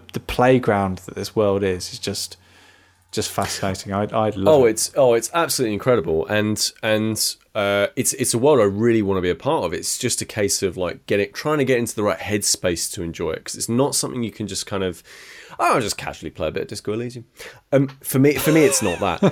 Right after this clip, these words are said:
Speaker 1: <laughs>
Speaker 2: Um, also, uh, like, let's talk about, um, I, I, um, we'll only talk about one of the characters, 'cause I think they're, they're,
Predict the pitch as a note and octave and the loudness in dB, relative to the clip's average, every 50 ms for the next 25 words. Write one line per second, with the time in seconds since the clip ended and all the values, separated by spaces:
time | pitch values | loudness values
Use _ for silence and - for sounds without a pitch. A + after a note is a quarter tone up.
0 | - - G3+ - D3+ D3+ D3 - - - - C#3 - _ - D3 D#3+ E3 - - | 0 0 2 4 4 4 4 2 -2 -8 -16 -16 -4 _ 4 6 6 6 4 4
1 | D#3 C3 A#2+ A2+ G#2+ - - A2+ A2+ A2 A2 A2 - - - A2 - - A#2 A2 | 4 4 4 4 4 2 2 4 6 6 6 4 4 0 -6 -8 -4 0 2 2
2 | G#2+ - B2+ C3+ C3 - - - C#3 C3+ - - A#2+ A2 G#2 G2+ G2 F#2+ - - | 4 4 4 4 4 2 0 -2 -2 -2 0 2 4 4 4 4 4 2 0 0
3 | F#2+ F#2 F#2 F2+ F2+ F2 F2 F2+ F2+ - _ _ _ - G#2+ G#2 - - A#2+ B2 | 2 2 4 2 2 0 -2 -4 -6 -8 _ _ _ -6 -6 -6 -6 -6 -8 -8
4 | - B2+ B2 A#2 A#2 A#2 A#2+ C3 C#3+ C#3 C3 C3+ C#3 B2+ A#2+ A#2 G2+ G2 G#2+ G#2 | -4 -2 -2 0 2 4 4 4 6 4 4 2 2 2 4 2 2 2 2 0
5 | F#2+ F2+ - G2 F2+ E2+ D#2+ - - - - - F2+ D#2+ - G2+ F#2+ F2+ F#2+ F#2 | 0 0 -2 -4 -4 -6 -6 -8 -12 -10 -8 -6 -6 -6 -4 -6 -4 0 0 0
6 | F2+ F2+ F#2 F2+ F2 E2+ E2 | 0 0 0 -2 -2 -2 -4